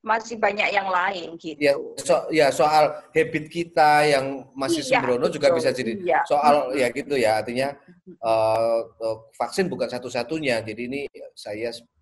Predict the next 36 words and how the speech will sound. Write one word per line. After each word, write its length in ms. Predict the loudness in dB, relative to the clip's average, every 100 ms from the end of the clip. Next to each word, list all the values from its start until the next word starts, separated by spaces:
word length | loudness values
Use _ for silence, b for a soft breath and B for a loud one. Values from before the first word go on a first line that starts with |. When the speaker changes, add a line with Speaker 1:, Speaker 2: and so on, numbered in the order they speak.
| _
Speaker 2:
vaksin 320 | -16 -10 -8
bukan 120 | -6
satu-satunya 320 | -8 -6 -4 -2
bahwa 240 | -2 -2
kalau 160 | -4 0
udah 160 | 2
vaksin 240 | 0 -4 -6
ditemukan, 480 | -4 -2 -4 0 2
Speaker 1:
Iya. 160 | 2 -4 _
Speaker 2:
maka 240 | -8 0 0 0 -6
Speaker 1:
Mm-mm. 0 | _ _ _ _ _
Speaker 2:
selesai 320 | 0 2 4
masalah. 400 | 0 2 0 0 B 0
Nggak 120 | 0
juga, 260 | 0 2 2 2 -4 -8
kita 480 | 0 0 0 -4 -12
nggak 240 | -2 0
Speaker 1:
Iya. 60 | 0
Speaker 2:
disiplin 320 | -4 -4 -4
juga 240 | -4 -6 -8
itu 160 | -8
tetap 240 | -8 -8 -8
akan 240 | -8 -8
jadi 160 | -4 -2
Speaker 1:
Iya. 120 | -2
Speaker 2:
panjang. 260 | -2 -4 -4 -8
Speaker 1:
Iya. 80 | -12
Speaker 2:
Gitu, 160 | -6 -8 -8 -12 -12 _ -8
ya. 80 | -8 -8
Speaker 1:
Mm-mm. 160 | -14 -10
Habit 300 | -6 -2 0
Speaker 2:
Baik, 240 | 4 4 4
Speaker 1:
itu 80 | 6
kita 80 | 6
Speaker 2:
Dok. 80 | 6
Speaker 1:
memang 240 | 2 -4